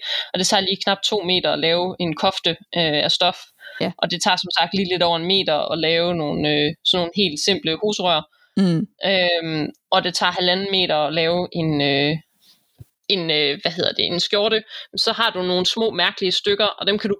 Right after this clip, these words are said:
Speaker 1: bytte med din ven, der også er i gang med det samme sæt, og så har I forskellige farver, øh, til at lave de her hatte.
Speaker 2: Ja,
Speaker 1: Og man
Speaker 2: det er
Speaker 1: kan
Speaker 2: smart.
Speaker 1: altid bare lave en god trekantshat, hvor den er vippet ned til den ene side, så sætter man en broche i, eller en, øh, fjer,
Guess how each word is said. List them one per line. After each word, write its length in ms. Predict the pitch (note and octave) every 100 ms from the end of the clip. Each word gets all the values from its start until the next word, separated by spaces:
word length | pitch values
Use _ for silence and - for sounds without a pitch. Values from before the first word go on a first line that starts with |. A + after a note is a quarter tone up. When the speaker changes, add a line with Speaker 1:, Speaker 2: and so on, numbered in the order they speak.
| -
Speaker 1:
bytte 260 | B3 - -
med 120 | F#3+ F#3+
din 200 | F#3 F3+
ven, 220 | G3 A3+
der 60 | G#3
også 240 | G3+ A3
er 20 |
i 40 | F3+
gang 200 | F#3 E3+
med 60 |
det 80 | E3+
samme 260 | - F3+ G#3
sæt, 280 | - F#3+ -
og 80 | F#3+
så 160 | D#3+ G#3+
har 300 | F#3 G3+ F3
I 180 | F3 -
forskellige 440 | - - A#3+ A#3 F3+
farver, 460 | - E3 F#3+ G#3 G3+ -
øh, 180 | F3 E3 -
til 60 |
at 100 | F#3
lave 140 | E3 F3+
de 100 | F#3+
her 140 | F3
hatte. 320 | E3+ F#3 F3+ F3+ - - -
Speaker 2:
Ja, 120 | D#3 D3+
Speaker 1:
Og 60 |
man 100 | G3
Speaker 2:
det 40 | A3
er 40 |
Speaker 1:
kan 20 |
Speaker 2:
smart. 20 |
Speaker 1:
altid 220 | A#3 A#3 G#3+
bare 120 | F#3+ F#3
lave 220 | F3+ G3+
en 60 |
god 180 | G3+ G3+
trekantshat, 600 | - A3 G#3+ F3 - F#3 F#3 F3
hvor 160 | F3
den 120 | E3
er 60 | E3 - _
vippet 240 | G3+ F#3 G3+
ned 140 | G#3 -
til 60 | F#3+
den 60 |
ene 180 | F#3+ G3+ -
side, 160 | F#3+
så 100 | F3+
sætter 180 | F#3 F3+
man 140 | F3 E3+
en 120 | D#3+
broche 320 | F3+ G3 -
i, 240 | E3+ F3+ - -
eller 380 | F3+ E3 D#3+ - -
en, 240 | F3+ E3+ - - - - - _ _
øh, 180 | F3+ F3
fjer, 540 | - - A3 E3+ C#3+